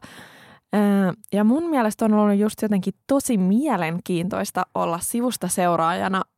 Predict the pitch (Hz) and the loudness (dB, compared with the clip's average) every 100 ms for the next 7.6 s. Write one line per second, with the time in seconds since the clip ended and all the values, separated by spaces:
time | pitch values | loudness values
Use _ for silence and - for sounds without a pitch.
0 | - 175 175 - 180 196 156 160 185 - | -6 -4 -4 -2 -2 -2 -2 -4 -4 -6
1 | 190 185 175 180 185 180 165 185 - - | -6 -6 -4 -4 -2 -4 -4 -6 -8 -2
2 | 170 175 190 185 185 180 175 165 185 202 | 0 0 0 -2 -2 -2 -2 -4 -4 -4
3 | 202 190 - - - - - 180 196 185 | -4 -6 -10 -20 -20 -14 -4 -2 -2 -4
4 | - 170 170 160 160 175 - 151 156 156 | -6 -6 -4 -4 -4 -6 -6 -4 -2 -2
5 | 160 190 - - - - 185 180 185 - | -2 -2 -4 -8 -10 -4 -2 0 -2 -2
6 | 170 - 165 170 170 160 175 165 170 180 | -4 -2 -2 -2 -2 -2 -2 -4 -4 -4
7 | - - 165 156 165 - | -4 -2 0 0 0 -4